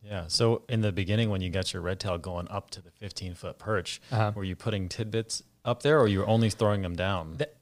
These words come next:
Speaker 2: v-, very initially I did it, but she kind of wanted to go to that perch. So
Speaker 1: Okay.
Speaker 2: what I would do is I would stand on the bed and hold her up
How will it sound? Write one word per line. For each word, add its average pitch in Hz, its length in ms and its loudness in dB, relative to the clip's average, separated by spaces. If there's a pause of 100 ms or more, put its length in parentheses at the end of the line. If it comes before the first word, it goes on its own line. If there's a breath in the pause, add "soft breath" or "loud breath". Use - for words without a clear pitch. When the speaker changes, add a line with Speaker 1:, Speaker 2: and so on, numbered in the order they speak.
Speaker 2:
v-, 123 400 -4
very 156 340 8
initially 131 560 6
I 143 100 6
did 143 180 4
it, 147 140 4
but 127 120 2
she 143 420 4
kind 156 300 -2
of 107 140 -4
wanted 101 340 -2
to - 80 -2
go 165 140 2
to 160 80 0
that 170 240 -2
perch. - 380 0 (220)
So - 140 2
Speaker 1:
Okay. 113 60 6
Speaker 2:
what 117 80 8
I 131 60 8
would 123 120 6
do 123 120 6
is 113 100 2
I 110 60 0
would 110 100 -2
stand 131 320 2
on 120 80 4
the 110 80 0
bed 104 400 0 (200)
and 110 120 -6
hold 117 280 4
her 104 140 2
up 104 260 0